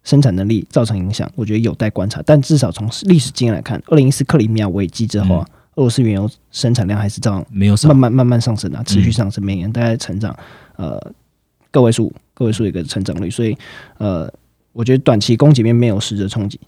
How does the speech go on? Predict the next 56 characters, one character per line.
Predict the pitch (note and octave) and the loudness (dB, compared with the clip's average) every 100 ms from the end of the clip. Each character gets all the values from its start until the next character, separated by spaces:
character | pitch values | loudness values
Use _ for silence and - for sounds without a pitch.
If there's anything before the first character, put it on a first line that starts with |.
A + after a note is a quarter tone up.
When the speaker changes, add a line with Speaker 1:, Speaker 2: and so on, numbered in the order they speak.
| - | -2
Speaker 1:
那 | C#3+ B2 | 2 2
所 | D3 | 2
以 | C3+ | 2
从 | - E3+ F3 | 4 2 2
中 | - F#3+ | 4 4
长 | D#3+ A#2+ | 4 2
期 | A#2 | -2
来 | F#2 | -4
看 | G#2 G#2+ | -4 -4
啊， | - - _ - | -6 -14 _ -6
油 | A#2+ | 0
价 | C3 | 2
还 | A2+ | 2
是 | A#2+ | 0
要 | A#2 | -2
回 | G2+ | -4
归 | G2+ | -6
基 | G2+ G2+ | -6 -6
本 | F#2+ B1+ | -6 -8
面 | F2 | -10
嘛。 | - _ _ _ _ _ _ _ _ - - | -12 _ _ _ _ _ _ _ _ -6 6
那 | |
么 | D3+ C#3 C3 - - | 6 6 2 -6 0
依 | E3+ | 4
照 | E3 D3 C3 | 6 6 4
时 | - A#2 | 2 0
间 | B2+ B2+ | 2 2
来 | G#2 | 2
看 | C#3+ G2+ | 0 0
的 | |
话 | G#2+ G#2+ A2+ | -2 -2 -2
，Q | - F#3+ | 4 6
one | |
啊， | F3+ C3 | 6 2
其 | B2+ B2+ | 0 0
实， | A#2+ A#2 C#3 - - - _ | 0 0 -2 -8 -20 -20 _
呃 | A2+ F#2+ - - - - | -8 -6 -8 -16 -20 2
，Q | F3+ | 6
one | F3+ | 8
是 | F#3 | 6
所 | E3 - | 4 0
谓 | G2+ | -2
的 | A2+ F#2 A#1+ - _ | 0 -2 -6 -14 _
传-， | - - | -14 -12
呃， | - G#2+ | -8 -6
传 | - A2 | -2 -2
统 | G2 - | -2 -8
说 | - F#2+ | -10 -10
淡 | - A2 | -2 0
季 | G2 | 4
嘛。 | A2 | 4
Speaker 2:
淡 | |
季， | F2+ G2+ F2 - | 4 0 0 2
嗯。 | G2+ | 2
Speaker 1:
但， | F#2 - | 2 0
那， | E3+ C3 A#2 | 2 2 2